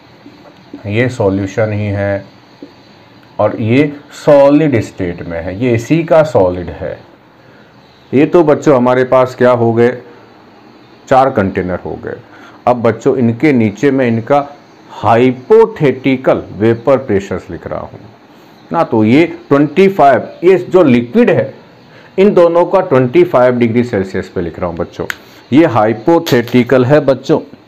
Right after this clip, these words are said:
ये exact नहीं है। तो first आते हैं liquid पर। Temperature कितना है? ट्वेंटी फ़ाइव डिग्री सेल्सियस रूम टेम्परेचर। इसका वेपर प्रेशर ज़ीरो पॉइंट थ्री एटीएम मान रहा हूँ लिक्विड का।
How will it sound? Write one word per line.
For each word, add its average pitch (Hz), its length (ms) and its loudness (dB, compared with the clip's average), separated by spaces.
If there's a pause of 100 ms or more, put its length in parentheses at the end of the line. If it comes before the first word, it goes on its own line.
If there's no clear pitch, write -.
(140)
ये 131 280 6
exact 113 600 0
नहीं 107 400 0
है। 131 180 0 (640)
तो - 60 -12
first 147 320 -2
आते 120 260 0
हैं 147 140 0
liquid 95 420 -6
पर। - 260 -8 (280)
Temperature 135 540 0
कितना 131 460 0
है? 127 520 -2 (640)
ट्वेंटी 98 400 -2
फ़ाइव 123 380 4
डिग्री 120 380 0
सेल्सियस 117 640 -2
रूम 120 280 0
टेम्परेचर। 117 680 -2
इसका 120 360 0
वेपर 127 440 0
प्रेशर 123 500 -4
ज़ीरो 107 400 -2
पॉइंट 98 420 -6
थ्री 120 240 0
एटीएम 120 400 0
मान 117 260 0
रहा 113 140 2
हूँ 113 280 0
लिक्विड 107 380 -6
का। 110 200 0